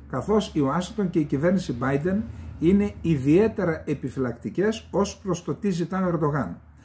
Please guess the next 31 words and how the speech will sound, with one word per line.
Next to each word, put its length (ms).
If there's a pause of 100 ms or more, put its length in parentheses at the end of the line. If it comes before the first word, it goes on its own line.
(180)
Σε 180
κάθε 280
περίπτωση, 640 (280)
εάν 300
ο 40
Τσαβούσογλου 560
καταλήξει 480
σε 60
κάποια 280
συμφωνία 380
με 100
τον 180
Αμερικανό 520
ομόλογό 480
του, 220 (320)
η 100
Τουρκία 400
θα 160
πρέπει 340
να 200
ευθυγραμμίσει 800
την 260
εξωτερική 600
της 120
πολιτική 640 (300)
με 140
τους 260
δι-, 280
δυτικούς 560
συμμάχους 640
της. 400